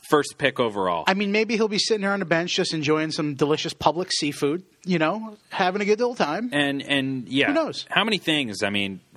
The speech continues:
Speaker 1: for, for a guy who's been in the public eye for so little time, has he done that have been either wrong, clearly, or
Speaker 2: Mm-hmm.
Speaker 1: controversial at least? Um, but we will,
Speaker 2: But
Speaker 1: as
Speaker 2: you know what?
Speaker 1: fans, and, and the N F L in general will open it, will, will open their arms wide and say,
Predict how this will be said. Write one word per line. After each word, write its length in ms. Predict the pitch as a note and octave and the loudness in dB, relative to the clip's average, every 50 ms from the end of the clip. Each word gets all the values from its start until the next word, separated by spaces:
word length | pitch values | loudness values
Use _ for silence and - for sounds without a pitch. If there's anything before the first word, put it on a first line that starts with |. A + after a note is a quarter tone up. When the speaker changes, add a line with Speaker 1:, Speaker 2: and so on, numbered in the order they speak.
| - - | -4 0
Speaker 1:
for, 260 | - A#2+ A2 G#2+ - - | 0 0 0 -2 -4 -4
for 120 | - C3+ A#2 | -2 -2 0
a 40 | |
guy 200 | G#2+ C3 C3+ C3+ | 2 2 0 0
who's 180 | A#2+ A#2 A2 G#2 | 0 -2 -8 -2
been 160 | - C3+ C3+ | 0 0 0
in 80 | B2 A2+ | 2 -2
the 60 | G#2 | -2
public 280 | - - A#2 A#2 G2 A#2 | -2 0 0 0 0 0
eye 120 | A#2 A#2 | 0 0
for 160 | - - G#2+ | 0 -2 -6
so 240 | - - - C3+ A2+ | -4 0 0 0 0
little 280 | A2 G#2+ A2 G#2+ G2+ F#2+ | 2 0 0 0 0 0
time, 340 | - - A#2 A2+ G#2 E2 | 0 0 0 0 0 -2
has 220 | - A2 A2+ A2 - | -2 -2 -2 -2 -2
he 140 | - C3+ C3 | -2 -4 -4
done 360 | G#2+ - A2+ A2+ A2 F#2+ F2+ | 0 0 0 0 0 -2 -2
that 100 | F2+ F#2 | -2 -2
have 140 | F#2+ F#2 F2+ | -2 -2 -4
been 160 | G#2 G2+ G2 | -4 -2 0
either 280 | F#2+ F#2+ F#2 F#2+ F#2 - | 0 0 0 -2 -4 -4
wrong, 520 | F2+ G#2 G#2 G2+ G#2+ A#2 B2 C#3 D#3 D#3 - - - _ _ - - | -2 0 0 2 2 0 -2 -2 -6 -8 -14 -20 -20 _ _ -20 -4
clearly, 440 | - B2 C3 C#3 C#3+ D3 D#3 D#3+ | -2 0 2 2 0 0 -2 -2
or 200 | D3+ - A#2 G#2+ | -2 0 2 2
Speaker 2:
Mm-hmm. 80 | G#2 F#2+ | 2 2
Speaker 1:
controversial 640 | B2+ B2+ A#2+ - - G#2 A#2 A#2+ A#2 - A2 F#2+ F#2 | -2 -2 -2 -4 -2 0 0 0 0 -2 -2 -2 -2
at 100 | E2+ - | 0 -2
least? 400 | G#2 G2+ F2 - - - - - _ _ - - - - - _ _ | -2 -2 -2 -4 -6 -8 -10 -12 _ _ -20 -20 -20 -20 -20 _ _
Um, 360 | - F2+ F2 E2+ E2+ E2+ D#2+ - _ _ _ _ | -2 -2 -2 -2 -4 -6 -10 -14 _ _ _ _
but 260 | - D#3 - - - - _ _ _ _ _ _ _ _ _ _ _ _ - - - | 6 6 6 0 -6 -16 _ _ _ _ _ _ _ _ _ _ _ _ -20 -8 0
we 180 | C3 F3 A#3+ | 2 2 2
will, 400 | B3+ A#3+ A#3+ A3+ A3 A#3 A#3+ A#3 - F3 | 4 2 2 2 2 0 -2 -4 -4 0
Speaker 2:
But 100 | G#3+ G#3+ | 0 2
Speaker 1:
as 60 | G#3 | 2
Speaker 2:
you 40 | G#3 | 2
know 80 | G#3+ G#3+ | 2 2
what? 80 | G3+ | 2
Speaker 1:
fans, 260 | A3 A3 A#3 A#3+ B3 - - - | 2 2 0 -2 -4 -8 -4 -2
and, 160 | C#3 D3+ D3 - | -2 0 0 0
and 160 | D3+ D3+ D#3+ | -2 0 0
the 80 | D3+ D#3 | 0 0
N 100 | F3 F#3+ | 0 0
F 160 | F#3+ - - | -2 0 2
L 220 | F3+ F3+ G3 G#3+ | 2 2 2 0
in 80 | F#3 D#3 | 0 0
general 320 | D3 D#3 F3 F#3+ G#3 G3 E3+ | 0 0 0 0 0 2 2
will 160 | C3+ B2 C3+ | 2 2 2
open 240 | D3 D3+ - D3+ C#3+ | 0 0 0 0 0
it, 240 | D3 C#3+ C#3 - | 0 -2 -2 -4
will, 300 | C3+ C#3 B2+ B2+ B2+ B2 | -2 0 2 2 2 0
will 260 | - C3+ B2 B2 B2 - - - - - | -2 -2 -2 -2 -2 -6 -10 -20 -14 -2
open 300 | - D#3 F3+ F3 G3+ G3 | 0 0 0 0 0 -2
their 120 | F#3+ F#3 | 0 0
arms 340 | F3 E3+ F3 F3 E3+ D#3+ D3 | 2 2 0 0 -2 -6 -4
wide 340 | D3+ D3 D3+ D3+ D#3 D#3 D3 | -2 0 0 2 0 -2 -2
and 100 | A#2+ A2+ | -4 -2
say, 300 | - C3 B2 A#2 A2+ A2 | 0 0 2 2 0 -2